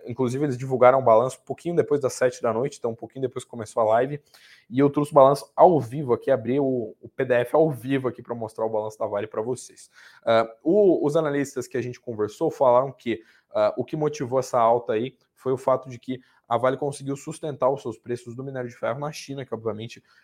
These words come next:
é o maior mercado aí pra consumo de aço. Então isso, ah, surpreendeu muito positivamente o mercado, apesar de o lucro ter ficado ali bem dentro do que o mercado esperava.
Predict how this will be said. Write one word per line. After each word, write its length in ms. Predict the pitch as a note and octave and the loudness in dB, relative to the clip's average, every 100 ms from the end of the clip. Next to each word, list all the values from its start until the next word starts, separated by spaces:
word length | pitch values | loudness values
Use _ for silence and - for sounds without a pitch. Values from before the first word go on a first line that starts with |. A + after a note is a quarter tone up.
| _ | _
é 40 | |
o 60 | A2+ | -6
maior 180 | A#2+ B2 | -4 -2
mercado 480 | A#2 - A2+ A2 A2 | -4 -2 -2 0 -2
aí 80 | |
pra 200 | G#2+ - | -4 -8
consumo 420 | - G#2+ - G#2+ G#2 | -10 -14 -16 -18 -6
de 140 | G#2+ | 0
aço. 340 | A2+ C3+ - - _ _ | 2 0 -6 -16 _ _
Então 380 | B2+ B2+ C3+ C3+ | -6 -2 -2 -2
isso, 300 | C3 C#3 A#2+ | -6 -10 0
ah, 140 | A2+ B2+ | 0 0
surpreendeu 500 | C#3+ C#3+ D3+ C#3 D3 | -4 -6 -4 -2 -4
muito 280 | C#3+ D#3+ | -6 -10
positivamente 640 | - C#3 D3 C#3 A#2+ A#2+ C3+ | -8 -8 -6 -8 -8 -12 -12
o 40 | |
mercado, 440 | C3+ - A#2 A2+ G2+ | -12 -2 0 0 -2
apesar 300 | A#2 A2+ A2+ | -6 -6 -6
de 60 | |
o 60 | A#2 | -4
lucro 260 | A2+ A2+ | -6 -8
ter 120 | - - | -14 -8
ficado 260 | A#2 A2 | -6 -4
ali 140 | A2+ A2 | -4 -6
bem 240 | A2 A#2 | -10 -10
dentro 260 | A#2 A#2 A#2 | -10 -10 -14
do 80 | |
que 80 | A#2+ | -14
o 20 | |
mercado 280 | A#2 G#2+ G#2+ | -14 -8 -8
esperava. 480 | - D#3+ A2+ A2+ | -4 0 0 0